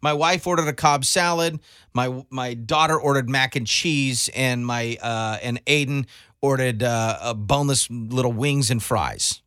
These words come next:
And I ordered some chicken, uh, tacos. Mind you, I had tacos for lunch.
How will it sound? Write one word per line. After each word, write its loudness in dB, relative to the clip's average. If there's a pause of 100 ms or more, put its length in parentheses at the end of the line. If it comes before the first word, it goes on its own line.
And 0
I 2
ordered 0
some 0 (300)
chicken, 0 (500)
uh, -2
tacos. 2 (540)
Mind -2
you, -2
I -2
had -4
tacos -4
for -10
lunch. -2